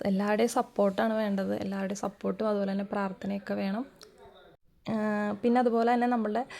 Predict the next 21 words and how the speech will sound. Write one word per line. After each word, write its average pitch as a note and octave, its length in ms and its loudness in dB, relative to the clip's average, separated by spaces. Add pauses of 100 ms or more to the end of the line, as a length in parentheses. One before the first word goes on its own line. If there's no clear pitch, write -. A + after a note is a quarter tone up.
(280)
ആ, G3+ 140 2
ഇത് G#3 200 2
ഓൺലൈനായിട്ടും A3 880 2
ഓഫ്‌ലൈനായിട്ടും G#3 640 -2
ഉണ്ട്. G3 200 0 (420)
അപ്പോൾ - 140 4
ആർക്കെങ്കിലും A#3 600 8
നിങ്ങൾക്ക് B3 260 10
സ്റ്റിച്ച് - 300 2
ചെയ്യണം A3 260 8
എന്നാണെങ്കിൽ G#3+ 420 6
നമുക്ക് G#3 320 4
അയച്ച് G3+ 420 4
മെറ്റീരിയൽ G3+ 500 4
തരാം. G3 340 0
അതല്ലാണ്ട് G#3 480 4
നമ്മൾ G#3 320 4
മെറ്റീരിയൽ G#3 480 4
എടുത്ത് G3 240 0
തയ്ച്ച് G3 300 2
തരുന്നതാണ്. F#3+ 500 2